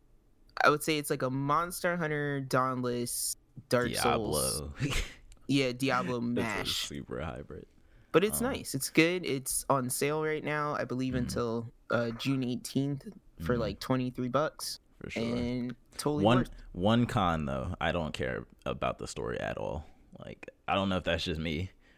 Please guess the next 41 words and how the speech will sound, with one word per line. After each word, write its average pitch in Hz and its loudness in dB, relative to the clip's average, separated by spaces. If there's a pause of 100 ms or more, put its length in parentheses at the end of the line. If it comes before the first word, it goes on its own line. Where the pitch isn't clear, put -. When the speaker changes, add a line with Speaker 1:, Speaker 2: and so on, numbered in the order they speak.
(120)
Speaker 2:
but 85 2
I 98 4
just 101 0
been 87 -2
skipping, 107 2
skip, - -2
skip, 101 -4
skip, 185 12
Speaker 1:
Oh, 175 12
Speaker 2:
skip, - 2
Speaker 1:
I 196 6
don't 247 4
Speaker 2:
skip. 165 6
<laughs> - 0
Speaker 1:
mind. 180 0
So, 185 4
like, 160 4
I've 180 2
read 165 -2
things, 170 -2
like, 143 2
I've 143 0
been 147 0
reading 143 0
the 131 0
notes 123 -2
and 127 -2
stuff 123 0
as 117 0
we 120 0
pass 120 0
by, 117 2
and 117 0
it's, 156 -2
it's 131 4
Speaker 2:
Mm-hmm. 143 0
Speaker 1:
just 226 0
a 180 4
lot 143 2
of, 135 -4
like, 127 -2